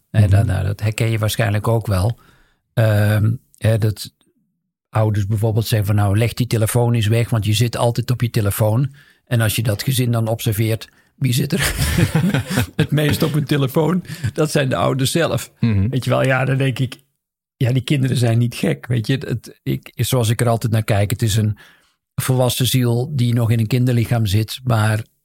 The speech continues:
Speaker 1: de kinderen zijn negen van de tien keer wijzer dan de ouders.
Speaker 2: Mhm.
Speaker 1: Hè, want jij bent ook weer wijzer, eh, geboren dan dat, eh,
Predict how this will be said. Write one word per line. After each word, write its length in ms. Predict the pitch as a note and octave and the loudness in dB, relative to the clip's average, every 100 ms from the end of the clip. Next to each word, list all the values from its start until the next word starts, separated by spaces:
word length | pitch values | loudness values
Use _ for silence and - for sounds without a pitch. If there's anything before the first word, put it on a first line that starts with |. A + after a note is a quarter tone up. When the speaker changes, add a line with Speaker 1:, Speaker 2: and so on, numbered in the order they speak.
| _ | _
Speaker 1:
de 240 | - A2+ | -4 -2
kinderen 360 | - C3 C3 A#2+ | 2 0 0 2
zijn 180 | A2+ | 2
negen 300 | A#2 B2+ B2 | 2 2 2
van 120 | A#2 A2 | 2 0
de 100 | G#2+ | 2
tien 200 | A#2+ A2+ | 0 2
keer 200 | A#2 A2+ | 2 4
wijzer 400 | A#2 C3 A2+ A2 | 2 2 2 0
dan 200 | A2+ A2 | 2 2
de 80 | |
ouders. 520 | G#2+ B2 A#2 A2+ - - _ - | 2 2 2 -2 -4 -10 _ -2
Speaker 2:
Mhm. 280 | G#2 G2 A2+ - | 0 0 -2 0
Speaker 1:
Hè, 160 | A2+ | 2
want 360 | A#2+ A#2 G#2 - - | 4 0 -2 -8 -2
jij 240 | A2+ A#2+ | 0 2
bent 200 | A#2+ A#2 | 0 0
ook 320 | A#2 G2+ - _ _ _ _ _ _ | -2 -4 -10 _ _ _ _ _ _
weer 260 | B2 A#2 A#2 | 0 2 4
wijzer, 500 | A#2+ B2 A#2 G#2+ - _ | 4 2 2 -2 -6 _
eh, 280 | - G#2 F#2+ | -2 0 0
geboren 540 | - C3 B2 A#2+ A#2 A#2 | 0 0 2 0 0 2
dan 260 | A#2+ A2+ | 2 2
dat, 360 | A#2 A#2 - - _ | 2 0 -4 -16 _
eh, 360 | A#2 A2 G#2 | 0 2 2